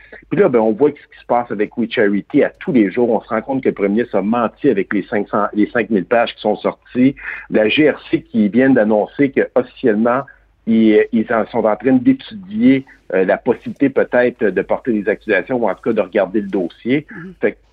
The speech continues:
Speaker 1: sincèrement, moi, je pense que c'est de la poudre aux yeux. Ils vont peut-être essayer de gagner du temps. Puis un jour, chacun des partis, on aura une question à se poser.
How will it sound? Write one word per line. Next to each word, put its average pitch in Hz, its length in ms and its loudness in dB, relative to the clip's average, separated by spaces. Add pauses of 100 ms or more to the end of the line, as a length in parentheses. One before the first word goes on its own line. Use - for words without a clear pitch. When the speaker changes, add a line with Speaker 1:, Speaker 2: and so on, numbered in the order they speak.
(300)
Speaker 1:
sincèrement, 147 440 0
moi, 156 140 -2
je 131 140 -4
pense 135 240 -2
que 131 80 -12
c'est 127 80 -4
de 101 40 -4
la 101 80 0
poudre 117 300 0
aux 113 80 4
yeux. 123 420 0
Ils 120 60 -10
vont 113 140 -2
peut-être 151 200 -2
essayer 131 220 -2
de 113 80 -4
gagner 107 300 0
du - 100 -18 (100)
temps. 113 280 0 (320)
Puis 117 100 0
un 120 160 2
jour, 151 320 0
chacun 135 320 -2
des 127 120 2
partis, - 280 -4
on 131 140 2
aura 113 180 2
une 117 80 -2
question 117 300 -4
à 113 80 -4
se - 100 -20
poser. 104 500 0